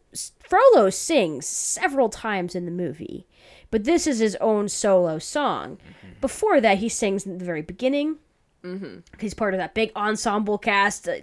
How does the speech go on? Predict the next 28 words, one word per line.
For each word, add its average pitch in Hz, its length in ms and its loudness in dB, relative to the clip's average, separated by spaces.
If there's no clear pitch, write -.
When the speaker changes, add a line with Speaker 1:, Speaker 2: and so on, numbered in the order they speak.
Speaker 1:
opening 208 540 0
Speaker 2:
Yeah. 101 360 -8
Speaker 1:
of 190 100 -8
Hunchback, 208 520 2
and 196 140 0
then 180 160 0
later 190 280 2
on 208 360 2
with 175 180 -6
Out 226 220 -2
There, 180 300 2
<clears throat> 175 40 -6
that's - 300 2
when 214 120 0
we 202 120 -2
see, 185 360 -8
that's - 340 -4
when 285 60 0
we 240 80 6
have 214 160 0
kind 220 180 -2
of 190 60 -2
a 190 40 -4
Mother's 185 320 -2
Kno-, 180 200 -2
Mother 202 240 -2
Knows 170 180 0
Best - 440 -4